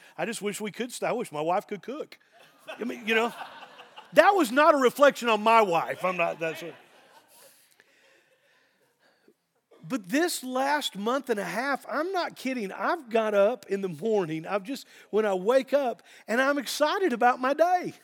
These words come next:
Today, I should not have been excited. I had, it was, today was tax day for me. And I mean, most people are like, "Oh," I, I was thrilled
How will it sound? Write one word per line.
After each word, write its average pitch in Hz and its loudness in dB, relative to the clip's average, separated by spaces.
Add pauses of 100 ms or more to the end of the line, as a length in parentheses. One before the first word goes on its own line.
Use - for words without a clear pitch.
(760)
Today, 311 6
I 262 6
should 247 -6
not 254 0
have 247 0
been 240 -2
excited. 226 2
I 208 2
had, 214 2
it 214 0
was, 208 -6
today 214 -4
was 202 -4
tax 175 -4
day 131 -10 (760)
for - -14
me. 156 -8 (760)
And 214 -2
I 247 2
mean, 240 -2
most 285 2
people 240 0
are 220 4
like, 185 2
"Oh," 196 2 (600)
I, 233 -6
I - 0
was 330 0
thrilled 302 -8